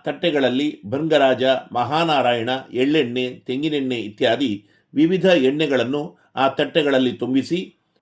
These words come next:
ಅವುಗಳಲ್ಲಿ ಲಕ್ಷ್ಮೀನಾರಾಯಣರ, ಪಿತೃದೇವತೆಗಳ, ಯಮದೇವರ, ಕುಲದೇವರ ಸ್ಮರಣೆಯನ್ನ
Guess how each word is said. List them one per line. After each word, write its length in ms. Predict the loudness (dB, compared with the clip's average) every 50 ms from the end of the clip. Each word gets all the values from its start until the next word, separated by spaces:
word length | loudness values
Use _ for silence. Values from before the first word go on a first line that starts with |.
| _ _ 4
ಅವುಗಳಲ್ಲಿ 680 | 4 6 6 6 6 6 6 6 6 4 2 0 0 -2
ಲಕ್ಷ್ಮೀನಾರಾಯಣರ, 1080 | -4 -6 -4 -4 0 2 2 2 2 2 2 4 4 4 4 4 2 2 2 2 0
ಪಿತೃದೇವತೆಗಳ, 920 | 0 -2 -6 -8 -6 -4 -2 0 2 2 2 2 0 -2 -4 -4 -2 0 0 0 -2 -4 -4
ಯಮದೇವರ, 560 | -4 -2 0 0 2 2 4 2 4 2 4 4 4 2 2 -2 _ _ _ _ _ _ _ _ -4
ಕುಲದೇವರ 480 | 0 0 2 4 4 4 4 4 4 4 2 2 0 -2 -8 _ _ _ _
ಸ್ಮರಣೆಯನ್ನ 680 | _ -20 -4 -2 0 0 2 2 2 0 0 0 -2